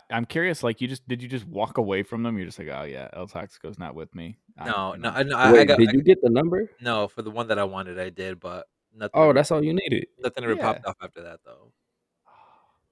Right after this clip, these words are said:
Speaker 3: And you
Speaker 1: And
Speaker 3: never
Speaker 1: you were,
Speaker 3: hit her
Speaker 1: you
Speaker 3: up,
Speaker 1: thought
Speaker 3: did
Speaker 1: El
Speaker 3: you?
Speaker 1: Toxico was gonna be the catalyst for this little
Speaker 2: So,
Speaker 1: chemistry experiment.
Speaker 2: so El Toxico, I, so I needed him there to help with the other girl, but the other girl, they were both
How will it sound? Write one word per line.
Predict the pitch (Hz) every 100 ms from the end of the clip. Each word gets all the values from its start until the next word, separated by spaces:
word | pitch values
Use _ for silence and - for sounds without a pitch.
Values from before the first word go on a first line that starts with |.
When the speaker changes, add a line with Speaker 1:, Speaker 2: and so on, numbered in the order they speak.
| _ _ -
Speaker 3:
And | 98
you | 101
Speaker 1:
And | 104
Speaker 3:
never | 104
Speaker 1:
you | 95
were, | 101
Speaker 3:
hit | 101
her | 107
Speaker 1:
you | 107
Speaker 3:
up, | -
Speaker 1:
thought | 131 123
Speaker 3:
did |
Speaker 1:
El | 123
Speaker 3:
you? |
Speaker 1:
Toxico | - 123 - 120 113
was | 107
gonna | 107 107
be | 104
the | 95
catalyst | - 110 101 95 104
for | - 95
this | 90 -
little | 90 85 73 _
Speaker 2:
So, | - 101
Speaker 1:
chemistry | 98 90 -
experiment. | - _ - 69 69 _ _ _ _ _ _
Speaker 2:
so | -
El | 123
Toxico, | 123 110 - - 104 95
I, | 110 - _ _
so | - 120
I | 131
needed | 151 147 127
him | 120 104
there | 110 104
to | -
help | 101 110 104
with | 101
the |
other | 95 90
girl, | 82
but | _
the | 117
other | 127
girl, | 123 120
they | 117
were |
both | 104 95 117 123